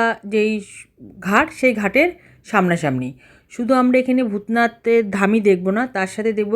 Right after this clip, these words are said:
সাক্ষী হনুমানজির মন্দির, শ্রী শ্রী মা শীতলা বৈষ্ণবদেবী মন্দির, এই সবকটাই দেখব। আর দেখব বিশ্বকবি রবীন্দ্রনাথ ঠাকুরের সমাধিস্থান, সবকটাই দেখব। এবং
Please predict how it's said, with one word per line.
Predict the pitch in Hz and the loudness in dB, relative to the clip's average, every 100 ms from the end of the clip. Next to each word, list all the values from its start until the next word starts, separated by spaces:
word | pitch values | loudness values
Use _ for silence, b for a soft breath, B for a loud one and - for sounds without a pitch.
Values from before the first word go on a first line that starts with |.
| 285 b b b _ | -2 b b b _
সাক্ষী | - 214 214 247 | -4 -4 -2 -4
হনুমানজির | 208 190 196 202 214 196 | 0 0 0 0 0 0
মন্দির, | 185 190 269 302 b b b - | 0 0 -2 -4 b b b -18
শ্রী | - - 269 | -8 -2 -2
শ্রী | 254 277 247 | 0 0 0
মা | 208 208 | 0 0
শীতলা | 208 220 202 226 226 | -2 -8 -2 2 2
বৈষ্ণবদেবী | 202 185 190 214 202 220 233 | 2 -2 -2 -4 -2 0 2
মন্দির, | 180 135 120 117 - B B B B B B | 2 0 -4 -10 -16 B B B B B B
এই | 202 | -10
সবকটাই | - 226 220 247 262 | 0 0 0 0 2
দেখব। | 220 208 262 - | 2 2 0 0
আর | 190 202 | -2 0
দেখব | 208 262 | 0 0
বিশ্বকবি | 247 202 - 226 254 | -2 -4 -2 -2 0
রবীন্দ্রনাথ | 240 180 185 202 208 | 0 0 -2 -2 -4
ঠাকুরের | 202 233 320 320 | -6 -2 -4 -4
সমাধিস্থান, | - 202 170 147 135 - 131 135 B B B B B - | -8 -4 -2 -2 -4 -8 -14 -14 B B B B B -8
সবকটাই | 214 208 247 269 220 | -8 -6 0 2 2
দেখব। | 185 180 262 359 B B - | 2 0 -2 -2 B B -10
এবং | 190 | -6